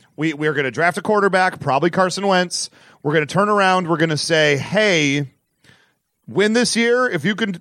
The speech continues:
show up good this year, maybe you'll be our starter the next year,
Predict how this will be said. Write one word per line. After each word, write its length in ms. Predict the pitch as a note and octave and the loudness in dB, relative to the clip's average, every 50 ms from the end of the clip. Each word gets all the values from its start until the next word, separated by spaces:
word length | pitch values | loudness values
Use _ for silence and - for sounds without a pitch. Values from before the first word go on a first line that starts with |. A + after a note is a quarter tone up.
| - - E3 | -8 -8 -6
show 240 | - - G#3 G#3+ | -2 0 0 0
up 120 | A3 G#3 D#3+ | 0 0 -2
good 180 | D3 G#3 G3+ F#3+ | -2 -2 -2 -2
this 200 | A3+ G#3 - - | -2 -4 -2 -2
year, 220 | A#3 A#3 A#3+ B3 | 0 2 2 2
maybe 220 | G#3+ F#3 F#3 F3+ G3+ | 2 0 0 0 0
you'll 80 | G3 | 0
be 100 | F#3 G3+ G3+ | 2 2 0
our 80 | G3 | 0
starter 340 | - - G3 G3 G3 F#3+ F#3 | 0 0 0 0 2 2 0
the 120 | D#3+ E3 | 0 0
next 320 | E3 E3 F3+ F3 - - G3 | 0 0 -2 -2 -2 -4 -2
year, 260 | G#3+ A3 A3+ A3+ | -2 0 0 -2